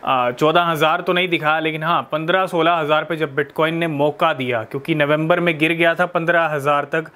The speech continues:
दिसंबर के महीने भी सोलह हज़ार के लेवल पे टिका रहा Bitcoin पूरा महीना।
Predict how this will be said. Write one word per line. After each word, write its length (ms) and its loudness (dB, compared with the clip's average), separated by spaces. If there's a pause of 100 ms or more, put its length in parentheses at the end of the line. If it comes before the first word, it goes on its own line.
(480)
दिसंबर 500 4
के 140 2
महीने 360 2
भी 180 -2
सोलह 380 2
हज़ार 420 0
के 120 -6
लेवल 280 0
पे 140 -6
टिका 320 0
रहा 260 0
Bitcoin 360 -6 (120)
पूरा 260 4
महीना। 400 -4